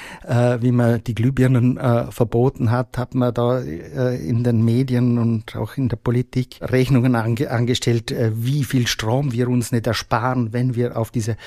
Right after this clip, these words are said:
sogenannten Energiesparlampen damals und dann später halt die L E Ds, wenn wir auf das umsteigen.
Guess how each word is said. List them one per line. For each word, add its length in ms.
sogenannten 480
Energiesparlampen 1120
damals 440
und 160
dann 100
später 400
halt 300
die 140
L 180
E 80
Ds, 300
wenn 180
wir 120
auf 100
das 260
umsteigen. 720